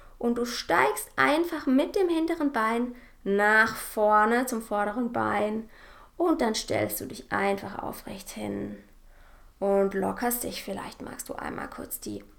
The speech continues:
Arme, die Beine so ein kleines bisschen ausschütteln. Dich ein bisschen mobilisieren, ein, zwei Bewegungen machen, die sich nochmal gut anfühlen.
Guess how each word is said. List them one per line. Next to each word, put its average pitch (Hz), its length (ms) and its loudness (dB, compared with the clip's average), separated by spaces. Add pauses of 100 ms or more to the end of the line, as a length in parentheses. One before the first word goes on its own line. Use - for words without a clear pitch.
(180)
Arme, 196 400 0
die 190 120 -10
Beine 196 360 -6
so 196 100 -10
ein 196 40 -10
kleines 196 340 -12
bisschen - 320 -10
ausschütteln. 196 640 -10 (1900)
Dich - 200 -14
ein - 100 -8
bisschen 214 460 -8 (200)
mobilisieren, 214 1040 4
ein, 190 220 0
zwei 196 220 -6
Bewegungen 196 600 -10
machen, 196 340 -10 (560)
die 403 60 -2
sich 247 160 -2
nochmal 190 300 -8
gut - 240 -10
anfühlen. 240 640 -12